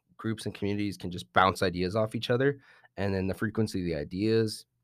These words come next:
means that people can recall them more, and they're exposed to them more, and thinking is believing, so they end up getting a deeper held belief, which is why tight-knit communities with similar beliefs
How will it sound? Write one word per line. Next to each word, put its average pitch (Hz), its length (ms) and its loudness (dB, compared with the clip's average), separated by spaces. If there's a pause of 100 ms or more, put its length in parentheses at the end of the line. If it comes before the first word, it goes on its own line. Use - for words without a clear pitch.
(100)
means 90 420 0
that - 120 -4
people 90 300 -6
can 78 220 -4
recall 104 380 4
them 131 160 8
more, 120 500 6 (360)
and 80 200 -4
they're 76 80 -4
exposed 131 460 6
to 143 100 2
them 139 140 8
more, 131 540 4
and 110 140 -10
thinking 110 360 0
is 90 100 -2
believing, 160 640 2
so 98 460 0 (320)
they 95 200 2
end 98 140 0
up - 100 -4 (100)
getting 92 260 2
a 87 40 -2
deeper 104 340 -2
held 90 240 -2
belief, 202 520 -2
which 92 220 -6
is 92 140 -8
why 87 340 -4 (600)
tight-knit 104 380 6
communities 110 520 4
with 90 120 0
similar 95 340 2
beliefs 147 560 6